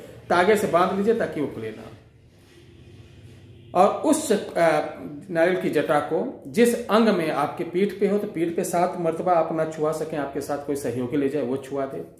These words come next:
सर पे हो सर पे, यह करके नदी के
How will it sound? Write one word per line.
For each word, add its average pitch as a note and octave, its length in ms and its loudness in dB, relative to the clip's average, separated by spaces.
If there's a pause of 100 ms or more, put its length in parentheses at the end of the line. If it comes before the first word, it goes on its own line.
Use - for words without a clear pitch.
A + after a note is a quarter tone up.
सर C#3 240 -2
पे D#3+ 120 0
हो E3 140 -2
सर - 140 -6
पे, - 420 -10 (340)
यह A#3 220 4
करके G3 560 -2 (180)
नदी E3+ 320 2
के G3+ 500 -2